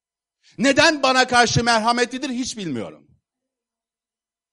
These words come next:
Ben olsam merhametli davranmazdım benim gibi birisine. Ama hamdolsun o benim gibi değil, bizim gibi değil. O merhametli Tanrı.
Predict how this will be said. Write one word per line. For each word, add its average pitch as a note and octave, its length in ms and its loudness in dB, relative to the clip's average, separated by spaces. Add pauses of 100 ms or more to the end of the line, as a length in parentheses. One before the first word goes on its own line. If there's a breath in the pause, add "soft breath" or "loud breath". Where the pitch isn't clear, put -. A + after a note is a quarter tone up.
(260)
Ben A3+ 340 0
olsam F#3 500 -4
merhametli D#3 580 -6
davranmazdım C3+ 880 -8
benim B2 280 -8
gibi A2 260 -14
birisine. F2+ 580 -16 (1700)
Ama A2+ 220 -18
hamdolsun D3 480 -12
o B2+ 80 -18
benim A#2 220 -14
gibi G#2 240 -18
değil, F2+ 320 -18
bizim G#2 260 -16
gibi F2+ 240 -20
değil. D#2+ 320 -20 (540)
O A#2+ 100 -16
merhametli G#2 580 -18
Tanrı. E2 320 -20